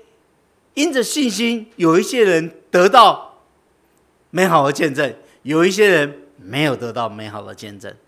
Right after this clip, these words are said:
他们被鞭打，他们因着信仰的问题、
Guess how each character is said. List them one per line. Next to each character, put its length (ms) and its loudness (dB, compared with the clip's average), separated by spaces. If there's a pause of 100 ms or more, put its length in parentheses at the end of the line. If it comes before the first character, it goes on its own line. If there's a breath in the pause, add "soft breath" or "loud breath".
(840 loud breath)
他 140 2
们 380 0 (760 soft breath)
被 200 4
鞭 320 2
打， 480 0 (160)
他 160 -2
们 420 -2 (180)
因 160 -4
着 120 -2
信 260 -4
仰 180 2
的 80 -4
问 200 -6
题、 260 -12